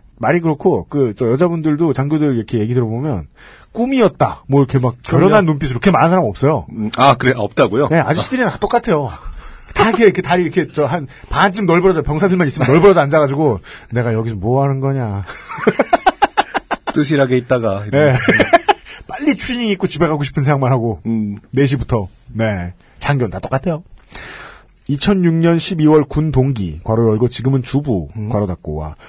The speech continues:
Speaker 1: 보라카이에 갔던 밤에
Speaker 2: 음.
Speaker 1: 타이푼이 몰아쳐서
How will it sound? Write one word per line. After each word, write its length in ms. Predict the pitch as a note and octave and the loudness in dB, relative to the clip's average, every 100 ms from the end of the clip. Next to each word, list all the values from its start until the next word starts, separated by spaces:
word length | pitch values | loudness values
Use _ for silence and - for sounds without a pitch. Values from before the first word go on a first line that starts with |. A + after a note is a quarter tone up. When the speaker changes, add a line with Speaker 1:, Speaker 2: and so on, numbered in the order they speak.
| - | -10
Speaker 1:
보라카이에 600 | - C3 C#3+ - D#3+ E3 | -2 0 0 0 2 2
갔던 360 | D#3 B2+ C3 A#2 | 0 0 0 -2
밤에 220 | - D2 C2+ - - | -4 -8 -12 -14 -10
Speaker 2:
음. 260 | G2+ F2+ - _ - - - - | -10 -12 -20 _ -20 -20 -20 -14
Speaker 1:
타이푼이 520 | - F#3+ G3 - F#3 F3 | -4 0 0 0 0 2
몰아쳐서 600 | A#2+ G#2+ - - D#2 | 2 0 -4 -8 -10